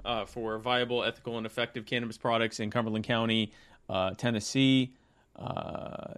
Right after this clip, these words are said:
Joe Solosky is running for Pennsylvania governor. If you'd like to help him become the first libertarian governor ever, go to Joe Solosky. That's J O E S O, S O L O S K I dot com.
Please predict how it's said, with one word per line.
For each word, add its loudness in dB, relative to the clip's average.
Joe 4
Solosky 4
is 0
running -2
for 0
Pennsylvania 0
governor. 2
If -4
you'd 0
like 2
to 0
help 0
him -2
become -4
the -4
first -4
libertarian -4
governor -2
ever, -4
go 2
to 0
Joe 4
Solosky. 4
That's 0
J 2
O 2
E 2
S 0
O, 4
S 4
O 6
L 6
O 4
S 0
K 2
I 6
dot 2
com. 0